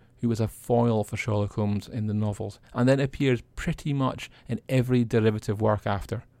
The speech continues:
She has her own comic book series,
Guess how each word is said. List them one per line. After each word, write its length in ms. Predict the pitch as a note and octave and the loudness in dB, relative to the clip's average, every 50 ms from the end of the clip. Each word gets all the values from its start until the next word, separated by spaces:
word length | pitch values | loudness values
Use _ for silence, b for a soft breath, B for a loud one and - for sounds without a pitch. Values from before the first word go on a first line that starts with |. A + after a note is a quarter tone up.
| b b b b b b b b b b b b | b b b b b b b b b b b b
She 140 | b - B2 | b -2 0
has 160 | G2 A2 G#2+ | 0 2 2
her 120 | B2 A2+ - | 0 0 2
own 260 | - A#2+ A#2 A#2 A#2 | 4 4 4 4 4
comic 280 | - - A#2 A2+ A#2+ A#2+ | 2 2 2 2 2 0
book 160 | - A#2 B2 | -2 -4 -4
series, 480 | - - A#2+ A2+ A#2 A#2+ B2 B2+ - | -2 -2 0 0 2 0 -2 -4 -8